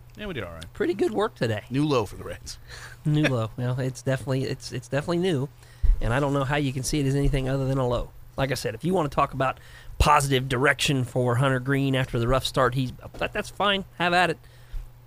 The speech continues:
Speaker 2: They didn't give up a hit. <laughs> Eight, eight plate appearances <laughs> for their opponent. Didn't get a hit and got a win.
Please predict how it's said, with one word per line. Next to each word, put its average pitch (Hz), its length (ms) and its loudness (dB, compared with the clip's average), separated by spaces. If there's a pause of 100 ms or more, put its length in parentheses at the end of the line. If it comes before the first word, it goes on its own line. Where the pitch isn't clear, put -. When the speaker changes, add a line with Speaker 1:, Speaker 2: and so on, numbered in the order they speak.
(180)
Speaker 2:
They 151 100 0
didn't 170 140 2
give 170 80 0
up 175 100 -2
a - 40 -4
hit. 147 220 2 (760)
<laughs> - 60 -10 (800)
Eight, 190 180 2 (240)
eight 214 220 2
plate 214 180 4
appearances 131 580 -2 (300)
<laughs> - 240 -20
for - 160 -2
their 160 80 6
opponent. 156 360 2 (520)
Didn't 170 180 0
get 160 80 4
a 143 40 4
hit 165 180 2 (440)
and 107 300 -4
got 120 180 2
a 151 60 4
win. 131 440 0